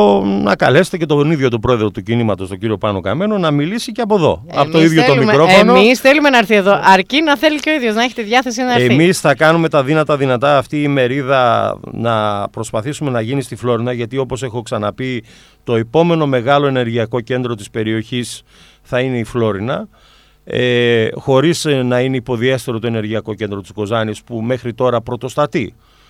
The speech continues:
Speaker 1: ε, στη Δυτική Μακεδονία σε αυτό, αλλά επειδή το επίκεντρο όλης της χώρας θα είναι η Φλόρινα, μαζί με την Κοζάνη, θα θέλαμε,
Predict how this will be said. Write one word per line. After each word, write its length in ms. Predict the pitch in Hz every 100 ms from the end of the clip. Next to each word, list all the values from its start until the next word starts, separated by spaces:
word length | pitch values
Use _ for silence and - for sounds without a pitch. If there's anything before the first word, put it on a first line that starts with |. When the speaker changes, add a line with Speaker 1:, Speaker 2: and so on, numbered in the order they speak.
| _ _ -
Speaker 1:
ε, 600 | 58 55 53 53 - 55
στη 160 | - 123
Δυτική 300 | 113 107 131
Μακεδονία 560 | 117 113 107 110 113
σε 120 | 107 104
αυτό, 240 | - 156
αλλά 160 | 151 139
επειδή 460 | 120 117 117 120
το 120 | 185 190
επίκεντρο 840 | 151 - 208 208 196 151 135 127
όλης 220 | 165 160
της 140 | 131
χώρας 320 | 107 147 139 117
θα 140 | 123
είναι 160 | 156 190
η 20 |
Φλόρινα, 540 | 127 127 107 82 87 - _ - - _
μαζί 340 | - 123 117 156
με 100 | 151
την 120 | 120
Κοζάνη, 600 | 117 101 107 120 160 190 - _ _
θα 160 | -
θέλαμε, 720 | 123 175 185 180 185 180 165